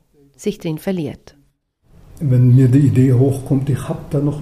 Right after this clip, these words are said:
Speaker 2: irgendetwas, das ist schön und das erinnert mich an irgendeinen speziellen Fund oder an einen speziellen Tag. Oder ich denke, na ja, jetzt waren die schon eine Woche da oder zwei. Mal ein paar neue, ich schaue mal in einen anderen Kristall hinein.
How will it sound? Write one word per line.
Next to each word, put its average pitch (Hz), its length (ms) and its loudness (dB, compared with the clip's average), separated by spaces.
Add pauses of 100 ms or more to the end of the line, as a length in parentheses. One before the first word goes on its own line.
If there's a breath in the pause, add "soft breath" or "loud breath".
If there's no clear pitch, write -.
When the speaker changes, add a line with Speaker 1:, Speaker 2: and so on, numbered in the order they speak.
Speaker 2:
irgendetwas, 127 760 -2
das 127 180 -10
ist 123 140 -10 (380)
schön 143 400 2
und 131 120 0
das 131 160 0
erinnert 139 440 2
mich 131 180 -2
an 143 160 -2
irgendeinen 123 840 2 (460 loud breath)
speziellen 107 640 0
Fund 143 400 2
oder 113 300 0
an 107 100 0
einen 104 300 2
speziellen 98 680 -4
Tag. 120 300 -2
Oder 95 200 -6 (440 loud breath)
ich - 80 -20
denke, 104 320 -2
na 92 80 -2 (100)
ja, 92 180 -6 (360)
jetzt - 220 -10
waren 98 260 -2
die 101 120 -4
schon 101 220 -4
eine 95 260 -6
Woche 101 280 -4
da 107 220 -2
oder 104 240 -4 (220)
zwei. 101 180 -4 (140)
Mal 143 200 0
ein 139 120 -2
paar 143 280 -4
neue, 151 360 4
ich - 120 -8
schaue 135 200 0
mal 127 180 4
in 127 200 2
einen 120 220 2
anderen 139 360 2
Kristall 123 520 -2
hinein. 113 420 2